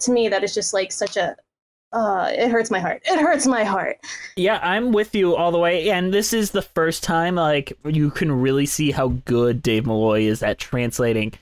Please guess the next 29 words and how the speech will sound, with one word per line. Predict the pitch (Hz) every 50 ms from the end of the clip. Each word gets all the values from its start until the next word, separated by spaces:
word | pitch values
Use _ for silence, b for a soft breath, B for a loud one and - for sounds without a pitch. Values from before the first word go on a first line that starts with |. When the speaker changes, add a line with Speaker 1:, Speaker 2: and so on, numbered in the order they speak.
| b b _ _ _ -
Speaker 2:
like, | 120 110 107 -
written | 127 120 123 127 - - 131 113
text | 107 - - 120 110 - - - - -
to, | - 131
like, | 104 107 104 95 - - - _
song | - - 127 113 107 110 123 123
and | 120 113
making | 110 113 113 - 113 110
it | 98 -
sing. | - - 135 127 135 170 190 180 B B B B B B
Um, | - 131 131 135 139 131
like, | 139 139 139 135 131 131 - - _ _ _ -
"First | 175 170 -
time | - 175 165
I | 160
heard | 147 151 156 147
your | 160 143
voice, | 147 139 143 143 139 -
moonlight | 143 135 135 139 135 127
burst | - 127 127 - 151
in | 131
the | 127 123
room," | 123 131 143 165 -
is | - 156 143 143
basically | 117 - 143 151 180 190 - - 147 131
taken | - - 151 131 123 123
from | - 131 117 113 117 110
Tolstoy | - - 135 127 - - 131 120 113
directly. | 117 135 147 135 - 110 104